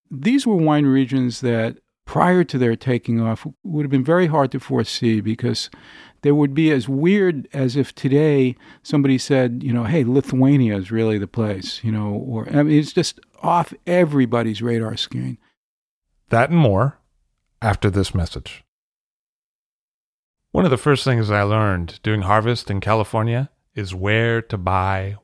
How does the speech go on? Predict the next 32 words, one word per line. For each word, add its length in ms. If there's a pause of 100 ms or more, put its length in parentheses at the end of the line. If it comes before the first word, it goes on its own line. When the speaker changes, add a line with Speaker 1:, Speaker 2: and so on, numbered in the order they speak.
Speaker 2:
wine, 560
and 240
that 340 (420)
is 160
Bottle 280
Barn. 360 (400)
Classic 340
wines, 400
natural 340
wines, 280
cult 240
wines, 360
up-and-coming 540
producers, 760 (300)
excellent 600
vintages, 800 (100)
hard-to-source 840
bottles, 600 (400)
and 380
daily 280
drinkers. 460
Bottle 300
Barn 260
has 200
them 180
all, 280
and 360
Bottle 260
Barn 280
has 200
them 220
all 420